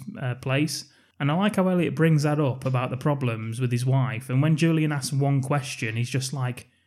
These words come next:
"Whoa, whoa, whoa, calm down. Whoa, whoa, whoa. Don't worry about it, okay? Just relax."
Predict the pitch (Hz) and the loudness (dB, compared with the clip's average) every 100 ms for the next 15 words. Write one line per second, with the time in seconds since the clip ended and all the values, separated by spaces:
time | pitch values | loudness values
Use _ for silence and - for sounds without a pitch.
0 | _ 160 240 202 156 254 196 240 233 - | _ -2 2 2 4 6 6 6 6 4
1 | 208 226 185 180 262 180 165 226 180 196 | 4 6 6 6 6 6 6 4 4 0
2 | 202 202 - - - 202 220 190 285 180 | -2 -4 -14 -10 0 6 8 8 8 8
3 | 147 135 123 120 120 143 214 240 254 254 | 6 6 6 4 0 2 4 6 4 2
4 | 180 170 262 - - - - | -2 -2 -4 -6 -12 -12 -12